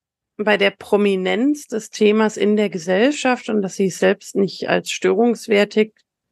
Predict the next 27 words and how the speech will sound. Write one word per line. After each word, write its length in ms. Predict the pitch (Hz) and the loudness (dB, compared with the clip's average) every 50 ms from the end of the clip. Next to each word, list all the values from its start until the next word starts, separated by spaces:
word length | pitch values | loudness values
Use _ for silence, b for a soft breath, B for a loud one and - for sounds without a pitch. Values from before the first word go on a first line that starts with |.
| _ - - | _ -2 2
definiert, 1200 | 202 196 196 - - 196 196 185 180 180 180 180 180 180 196 214 240 254 254 - - - - - _ _ b b b b b b b b b b b _ | 2 2 2 0 -2 0 0 2 2 2 0 2 2 4 4 4 4 2 0 -2 -10 -12 -12 -14 _ _ b b b b b b b b b b b _
vermute 640 | - - - 202 190 190 190 202 220 220 - 214 220 | -6 0 2 4 4 6 6 4 4 2 2 0 0
ich, 300 | - 208 185 - - - | 0 0 -4 -6 -8 -4
dass 260 | - 185 185 - - | -2 -2 -2 -2 -2
es 320 | 190 190 - - - - - | -6 -6 -6 -8 -12 -12 -8
wissenschaftlich 1300 | 175 202 208 208 - 220 208 208 - - 202 185 - - - - 196 202 196 180 - - - - - - _ _ _ _ _ _ _ _ _ _ _ _ _ _ _ _ _ | -2 -2 -2 0 2 0 0 0 0 -2 -2 -2 -4 -6 -8 -4 -2 -2 -2 -4 -6 -10 -16 -16 -18 -20 _ _ _ _ _ _ _ _ _ _ _ _ _ _ _ _ _
nicht 420 | - 196 202 208 202 208 - - - | 0 4 4 4 4 2 -4 -8 -2
von 260 | - 196 185 180 165 | 0 2 2 2 2
so 180 | 165 180 175 | 2 0 -2
großem 640 | 165 - 185 175 196 185 - - 196 196 196 190 - - | -2 -4 -6 -4 -4 -4 -4 -2 -2 -2 -2 -2 -4 -4
Interesse 520 | - - 190 185 - - 190 185 - 190 185 | -2 -2 -2 -2 0 0 -2 0 0 -4 -6
sein 320 | 160 190 202 196 190 185 | -4 -2 -2 -2 -2 -2
wird 160 | 180 185 180 | -4 -4 -6
und 140 | 180 185 185 | -4 -4 -2
dass 180 | 180 180 - 196 | -4 -4 -6 -8
es 140 | 185 165 170 | -12 -6 -2
eher 220 | 185 196 196 190 | 0 2 2 2
in 100 | 190 185 | 2 2
dem 160 | 196 196 185 | 2 2 2
Moment 400 | 185 185 185 185 180 185 185 - | 4 4 4 4 4 2 2 -2
wissenschaftlich 680 | 190 190 170 190 190 165 - 190 - - - 190 - | -4 -6 -4 -4 -4 -4 -4 -6 -6 -6 -10 -10 -8
von 140 | - - 185 | -2 -2 -2
Inter-, 300 | 180 170 - - 190 - - | -2 -2 -4 -8 -8 -8 -8
von 200 | - - 196 190 | -4 0 2 4
Interesse 520 | 180 180 175 - 196 185 - - 185 170 | 4 2 0 -2 -4 -4 -2 -4 -4 -2
wird, 200 | 175 190 185 185 _ | 0 0 0 0 _
wo 380 | - 185 180 180 180 185 185 | -2 2 2 4 4 4 4